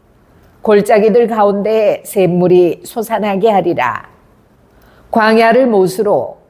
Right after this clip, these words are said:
메마른 땅을 수원지로 만들리라. 나는 광야에 향백나무와 아카시아, 도금냥나무와 소나무를 갖다 놓고, 사막에 방백나무와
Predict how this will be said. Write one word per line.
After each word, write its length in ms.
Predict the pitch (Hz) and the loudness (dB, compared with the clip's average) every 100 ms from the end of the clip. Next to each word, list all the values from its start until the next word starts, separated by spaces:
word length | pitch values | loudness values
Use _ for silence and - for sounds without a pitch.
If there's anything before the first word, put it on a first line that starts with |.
| _ _ _ | _ _ _
메마른 560 | 175 170 175 185 185 | -2 2 2 2 0
땅을 480 | 185 175 180 170 131 | -4 -4 -2 -4 -6
수원지로 600 | - - 220 208 202 240 | -8 -2 0 2 2 2
만들리라. 840 | 240 202 165 180 165 151 120 104 - _ _ _ _ _ _ _ | 2 -2 -2 0 0 0 -4 -12 -20 _ _ _ _ _ _ _
나는 480 | - 180 175 156 123 - _ _ - | -2 2 2 0 -6 -14 _ _ -6
광야에 720 | 196 190 196 202 214 214 - | 0 2 2 2 2 0 -6
향백나무와 1120 | - 254 220 233 220 220 202 214 214 196 - - | -8 -6 0 0 0 -2 0 0 0 0 -4 -8
아카시아, 720 | 190 185 220 202 - 143 123 - _ _ _ _ _ _ | -8 -6 -6 -6 -8 -8 -8 -12 _ _ _ _ _ _
도금냥나무와 1200 | - 214 220 233 240 247 254 214 214 226 220 156 - | 0 2 4 2 2 2 0 0 0 0 0 -4 -10
소나무를 580 | - 254 240 226 247 | -12 -4 -2 2 2
갖다 340 | 247 202 - 190 | 0 -2 -2 -4
놓고, 640 | 165 - - 170 135 - _ _ _ | -4 -8 -4 -2 -2 -6 _ _ _
사막에 880 | - - 180 170 165 147 156 127 - - | -16 -4 0 2 2 2 2 2 -4 -8
방백나무와 1040 | 196 190 190 208 208 175 151 143 117 - | -4 -2 2 2 0 -2 -2 -2 -4 -8